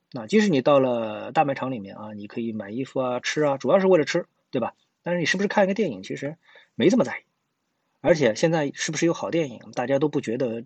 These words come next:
这是一个很紧迫的事情啊，真的有一个好的电影等着你啊，没有，对不对？但是不开电影院总是有一件事情吧，啊，所以呢，我觉得，哎，这个黄伟先生啊，他这么一跳，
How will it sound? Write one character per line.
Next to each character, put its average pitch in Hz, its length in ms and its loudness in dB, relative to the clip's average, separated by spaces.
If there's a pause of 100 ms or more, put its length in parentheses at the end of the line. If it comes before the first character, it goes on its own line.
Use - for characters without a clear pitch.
这 123 260 -4 (120)
是 - 180 -2
一 135 60 2
个 131 80 -4
很 147 100 2
紧 98 240 -2
迫 170 160 0
的 107 80 0
事 - 120 -12
情 - 180 -20
啊， - 160 -18
真 127 160 -2
的 120 80 -2
有 101 80 -4
一 - 20 -8
个 107 80 -4
好 98 220 -6
的 120 80 -6
电 123 160 2
影 117 100 -2
等 90 140 -8
着 113 100 -6
你 110 120 -8
啊， - 180 -18
没 139 80 -2
有， - 100 -4 (580)
对 - 80 -14
不 - 60 -16
对？ - 120 -14 (2250)
但 156 200 6
是 - 240 -2 (500)
不 117 100 -2
开 107 140 -4
电 98 140 -8
影 90 100 -20
院 - 160 -20 (140)
总 - 180 -16
是 - 80 -16
有 90 80 -14
一 82 60 -16
件 85 120 -18
事 - 120 -14
情 - 160 -20
吧， - 120 -20 (920)
啊， 95 200 -14 (360)
所 143 160 4
以 160 60 8
呢， 151 100 2
我 120 100 0
觉 101 140 -12
得， 101 180 -12 (200)
哎， 101 240 -16
这 - 80 -20
个 117 80 -14
黄 123 220 -10
伟 107 100 -12
先 104 180 -16
生 101 100 -16
啊， - 160 -20 (520)
他 139 160 8
这 156 80 6
么 139 80 4
一 127 100 0
跳， - 300 -6